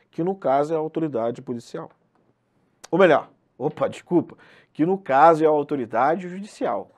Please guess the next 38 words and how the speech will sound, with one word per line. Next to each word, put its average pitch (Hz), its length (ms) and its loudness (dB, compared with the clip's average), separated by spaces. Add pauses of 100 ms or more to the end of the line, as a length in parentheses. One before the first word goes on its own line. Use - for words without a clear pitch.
(1040)
Pelo 104 140 -8
amor 104 180 -4
de 160 100 -6
Deus. 131 280 -6 (1300)
Falei 107 380 -2
que 151 120 -4
é 139 240 0
só - 380 -6
o 143 80 2
juiz, 165 540 -4
o - 60 -14
delegado 120 460 0
não 151 200 -6 (480)
pode 135 260 0
arbitrar 151 360 -6
a - 20 -6
fiança. 147 400 -8 (400)
Então, 117 140 -10
deixando 123 280 -6
bem 143 160 -6
claro, 139 300 -2 (340)
quem 131 220 -4
arbitra 117 560 -6
a - 20 -12
fiança 135 720 -6 (220)
é 120 80 -2
o 139 120 2
juiz. 190 560 -2 (1120)
Isso 147 300 -2
no 180 100 -4
crime 156 180 -6
de - 80 -12
cumprimento 143 380 -8
de 143 60 -16
medida 139 280 -8
protetiva 123 380 -10
de 127 80 -12
urgência. 151 480 -18